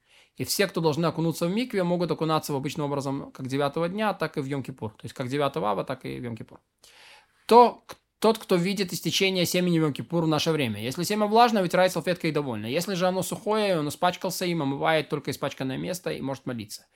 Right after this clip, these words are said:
И запрещается ему омывать все тело и окунаться в микву, поскольку в наше время окунание, окунающийся не очищается из-за нечистоты, связанной с мертвым телом,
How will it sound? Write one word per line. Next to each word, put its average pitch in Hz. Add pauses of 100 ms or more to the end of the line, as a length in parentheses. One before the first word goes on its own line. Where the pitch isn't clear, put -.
(360)
И 143
запрещается 170
ему 175
омывать 170
все -
тело 165
и 147
окунаться 143
в 139
микву, 208
поскольку 170
в 156
наше 151
время 190
окунание, 165
окунающийся 165
не 147
очищается 143
из-за 123
нечистоты, 123
связанной 165
с -
мертвым 139
телом, 196